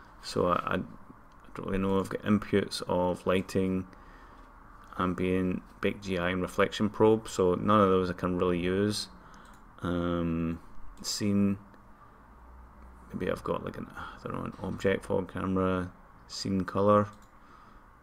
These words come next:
and yeah, I just, I don't know exactly what this, this represents. So still learning a few things with it, but we've got the anisotropic here. Now I'm gonna try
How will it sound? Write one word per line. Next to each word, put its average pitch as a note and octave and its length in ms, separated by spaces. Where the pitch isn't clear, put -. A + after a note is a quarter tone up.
and F2 380
yeah, E2 340
I - 40
just, - 400
I G#2 40
don't G2+ 160
know F#2 100
exactly F#2+ 440
what F2 240
this, - 340
this - 180
represents. F#2 640
So F2 380
still - 260
learning G#2 340
a F#2 40
few G2 200
things F#2+ 360
with F#2+ 140
it, - 200
but - 140
we've - 100
got - 180
the G2+ 100
anisotropic G#2 720
here. G2+ 260
Now G2 140
I'm G2 100
gonna B2 180
try G2+ 500